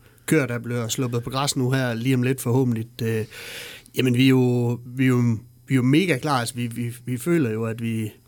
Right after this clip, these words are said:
vi har ventet en evighed på det her, og ikke, ikke med vores gode vilje, men som så meget andet, er det jo også sat på pause, og det er, det må man jo, det må man jo indstille sig lidt på. Det er jo ikke, øh, det er jo ikke nogen, der vil os noget ondt. Øh, vi glæder os helt vildt, og vi synes, vi har samlet en spændende trup,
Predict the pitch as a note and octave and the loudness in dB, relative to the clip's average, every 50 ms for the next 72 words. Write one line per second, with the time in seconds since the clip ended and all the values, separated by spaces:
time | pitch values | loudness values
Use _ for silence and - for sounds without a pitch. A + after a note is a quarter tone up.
0 | _ _ - - - - _ _ _ _ - - - B2+ A#2+ A#2 A#2+ A2 B2 C3+ | _ _ -20 -20 -20 -20 _ _ _ _ -16 -6 -2 0 2 2 2 2 2 2
1 | D3+ D3+ C#3 B2 B2 A#2 B2+ C#3+ F3 D#3 C#3 A#2+ B2 B2 A#2+ B2 A#2 A#2 C3+ B2+ | 4 4 2 2 2 2 2 2 4 2 2 2 2 0 0 -2 -2 0 0 2
2 | C3+ C3 B2 A2 G#2+ A2+ C3+ - - - C3+ - D3+ D#3+ D3+ C3 A#2+ B2 A#2+ A#2+ | 2 2 2 0 0 0 0 -2 -4 -6 -2 -2 2 2 2 2 2 2 0 -2
3 | A#2+ - - D3+ D#3+ D#3+ C3+ C#3 C3+ D3+ D3 C3 B2 A#2+ A2+ A#2 A#2 A2 G#2+ A2 | -2 -2 0 0 0 2 2 4 4 4 4 4 4 2 2 0 -2 -2 -2 -2
4 | - - - - - - B2 A#2 A2 - C3 C3+ D3+ D3+ C#3 C3 C3+ D3+ D#3+ D3 | 0 2 2 2 2 0 0 0 0 0 0 2 2 2 2 4 4 4 4 4
5 | B2+ A#2+ A#2 C3+ D3 D3 C3 A#2+ C3+ - - A#2 G#2+ - A2+ A2 A#2+ A#2+ B2+ B2+ | 2 2 2 2 2 2 2 2 0 -2 -2 -4 -4 -4 -4 -2 -2 -2 -2 -2
6 | - B2 A2+ A2 A2 - C3+ C3+ C3+ C3 A#2+ A2 A2 G#2+ G#2+ G#2+ G#2 G#2+ - _ | -2 -4 -4 -4 -2 0 0 2 2 2 0 0 -2 -2 -2 -4 -4 -8 -12 _
7 | - - - - - - - - - - - _ - - - C3 C3+ C3+ B2 A#2 | -20 -20 -20 -20 -20 -20 -20 -20 -20 -20 -20 _ -8 0 2 4 4 4 4 2
8 | A#2 A2+ A2 A2 A2 G#2+ G#2 G#2 G#2+ - - C3+ C#3+ C#3+ A#2+ A2+ A2 A2 A2 A2 | 0 0 0 0 0 0 -2 -4 -6 -4 -2 2 2 4 2 2 -2 -4 -4 -4
9 | A2 A#2+ B2 A#2+ - - G#2 A2+ - - F#2+ G#2 G#2+ G#2+ - - A#2+ A2+ - - | -2 -2 0 -2 -2 -4 -6 -6 -6 -6 -4 -4 -6 -8 -6 -6 -8 -8 -6 -4
10 | C3 C3 B2 A#2+ B2 B2 B2 - A2+ G#2+ G#2+ G#2+ A2 - - - C3+ A#2+ B2+ C3 | -2 0 0 0 0 -2 -4 -6 -4 -4 -2 -4 -6 -8 -6 -4 -2 0 2 2
11 | B2+ B2+ C3 B2 A#2 A2+ A#2+ B2 B2+ B2 A#2 A#2+ B2 A#2 A#2 A#2 B2 B2+ B2 A#2+ | 2 2 2 2 0 0 0 2 2 2 0 0 0 0 0 2 2 0 0 -2
12 | - - A2 A2 A2 G#2+ G#2+ G2+ - - - - - - - - - - - - | -4 -8 -6 -6 -4 -6 -8 -8 -12 -14 -18 -18 -16 -16 -16 -16 -18 -18 -20 -20
13 | - - - - _ _ _ _ _ _ _ _ _ _ _ - D3 C#3+ F3 F#3+ | -20 -20 -20 -20 _ _ _ _ _ _ _ _ _ _ _ 0 2 4 4 4
14 | G3 F3+ D3 D#3 F#3 F#3 D3+ C#3+ E3+ G3+ A3 A3 D#3+ B2 B2+ B2+ A#2+ A#2+ A#2+ B2+ | 4 4 4 2 2 2 2 2 2 2 2 2 0 0 -2 -2 -2 -2 -2 0
15 | A#2+ - F3+ D#3+ - - C3 B2 A#2+ - C#3+ C#3 D3+ C#3+ B2 A2 A#2 A#2 - - | 0 0 2 2 0 0 0 0 0 0 0 2 2 2 2 0 -2 -4 -4 -2
16 | - C3+ D3 D#3+ D#3 C#3 B2 A2+ - - - F#3 G3+ | 0 0 2 4 4 2 2 0 -2 -2 0 0 -2